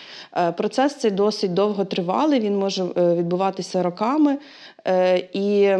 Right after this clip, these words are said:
такий виважений. Е, скажімо, в відділі інтеграції, ем, є двадцять чотири особи,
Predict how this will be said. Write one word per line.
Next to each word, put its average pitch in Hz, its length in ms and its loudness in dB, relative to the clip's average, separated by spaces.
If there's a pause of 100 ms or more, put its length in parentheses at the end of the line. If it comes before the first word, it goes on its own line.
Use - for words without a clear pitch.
(340)
такий 208 240 0
виважений. 160 800 0
Е, 165 200 0
скажімо, 214 580 0
в 196 260 0
відділі 208 560 0
інтеграції, 214 880 0 (200)
ем, 170 760 0 (180)
є 185 140 0
двадцять 208 340 -4
чотири 208 360 0
особи, 180 560 0